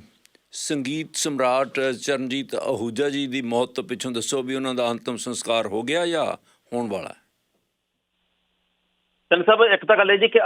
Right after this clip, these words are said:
Speaker 2: ਅੱਜ ਉਹਨਾਂ ਦਾ ਅੰਤਮ ਸੰਸਕਾਰ ਆ ਜਿਹੜਾ, ਉਹ ਸੰਗੀਤ ਸਮਰਾਟ ਚਰਨਜੀਤ ਅਹੂਜਾ ਸਾਹਿਬ ਦਾ ਹੋ ਗਿਆ।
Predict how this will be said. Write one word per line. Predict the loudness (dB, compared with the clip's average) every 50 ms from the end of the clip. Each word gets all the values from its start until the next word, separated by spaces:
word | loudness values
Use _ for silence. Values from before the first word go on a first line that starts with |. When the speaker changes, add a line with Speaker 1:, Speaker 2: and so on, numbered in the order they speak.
| 6
Speaker 2:
ਅੱਜ | 6 6
ਉਹਨਾਂ | 4 4 6 6
ਦਾ | 6 6 6
ਅੰਤਮ | 4 2 2 2 2 2 0
ਸੰਸਕਾਰ | 0 4 6 8 8 8 8
ਆ | 6
ਜਿਹੜਾ, | 4 6 6 6 6
ਉਹ | 6 2 2 0 0
ਸੰਗੀਤ | 0 2 2 4 4 4 4 2
ਸਮਰਾਟ | 2 4 6 6 6 4 4 4
ਚਰਨਜੀਤ | 4 4 4 2 0 0 2 4
ਅਹੂਜਾ | 4 4 4 6 4 4
ਸਾਹਿਬ | 6 6 4 4 6
ਦਾ | 4 2
ਹੋ | 2 2 0 2
ਗਿਆ। | 4 4 4 4 4 0